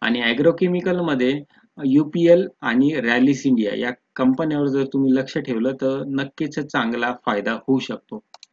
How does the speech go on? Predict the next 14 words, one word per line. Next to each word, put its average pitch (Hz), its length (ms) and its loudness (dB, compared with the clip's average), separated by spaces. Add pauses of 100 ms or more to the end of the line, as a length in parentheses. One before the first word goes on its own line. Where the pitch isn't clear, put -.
(440)
सोबतच 135 680 -2
तुमचं 123 400 -2
जर 127 180 0
Demat 135 420 0
account 151 380 -2
नसेल 143 240 -6 (100)
तर - 360 -20
Demat 131 340 2
अकाउंटसाठी 135 760 0
खाली 131 500 0 (160)
तुम्हाला 123 800 -4 (540)
description 127 600 -2
बॉक्समध्ये 123 460 -2
दोन 127 320 0